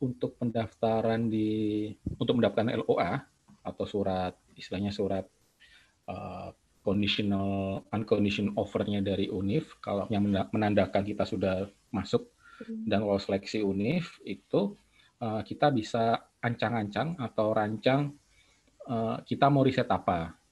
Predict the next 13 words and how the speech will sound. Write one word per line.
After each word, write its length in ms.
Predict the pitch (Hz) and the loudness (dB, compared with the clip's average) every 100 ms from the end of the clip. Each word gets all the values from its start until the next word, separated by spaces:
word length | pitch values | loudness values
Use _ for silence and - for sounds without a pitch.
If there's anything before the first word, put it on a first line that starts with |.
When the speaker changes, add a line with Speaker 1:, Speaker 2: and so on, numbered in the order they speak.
| _ | _
Speaker 1:
eh, 220 | 92 87 | -6 -4
di 140 | 87 90 | -4 -4
unif-nya. 500 | 92 - 92 85 85 - | -2 -2 -2 -4 -8 -6
Tidak 260 | 127 123 117 | 0 4 4
perlu 220 | 131 135 | 6 4
secara 380 | 131 120 120 117 | 4 4 4 4
detail, 480 | 104 104 113 156 156 | 2 2 4 4 2
tapi 240 | 110 131 | -2 -2
cuman, 460 | 135 110 110 101 101 - - - - _ | -2 0 0 0 -2 -6 -12 -16 -20 _
eh, 340 | 104 101 98 95 | -4 -2 -2 -2
garis-garis 520 | 101 110 - 110 101 - | 2 2 4 4 2 0
besarnya 520 | - 104 101 95 87 | 0 0 2 -2 0
apa, 360 | 95 127 170 | 4 4 4